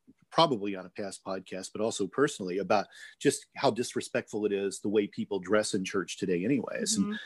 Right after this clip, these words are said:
Speaker 1: just sort of that, um, that type of thing, that you should get dressed up when you go to church. And
Speaker 2: Exactly.
Speaker 1: it's, so it's interesting to me, the influence that religion has on so many of those things. Um,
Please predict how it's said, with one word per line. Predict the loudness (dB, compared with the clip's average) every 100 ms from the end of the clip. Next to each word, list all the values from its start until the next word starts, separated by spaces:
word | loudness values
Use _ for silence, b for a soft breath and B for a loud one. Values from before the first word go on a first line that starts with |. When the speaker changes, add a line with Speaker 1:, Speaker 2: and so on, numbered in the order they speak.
| B
Speaker 1:
just | 0 6
sort | 10 10
of | 10
that, | 8 8 6 0 _ b b b b
um, | -8 -6 -6 -8 -12 _ -8 4
that | 4 8
type | 4 4
of | 0
thing, | -2
that | 2
you | 4
should | 4
get | 4 4
dressed | 6 6 8
up | 4 2
when | 0
you | 2
go | 2
to | 0
church. | -2 2 2 0 -4
And | -6 -8 -12
Speaker 2:
Exactly. | -12 -10 -10 -10 -10 -12 -4 6
Speaker 1:
it's, | 8
so | 10
it's | 8 10
interesting | 8 8 8 10
to | 10
me, | 12 10
the | 10 8
influence | 8 8 8 8
that | 4
religion | 4 4 4 2
has | 0 2
on | 2
so | 4 6
many | 6 4
of | 2
those | 0 -2
things. | -2 -6 -8 -14 -20 _ _ b b b b b b 4
Um, | 8 10 8 6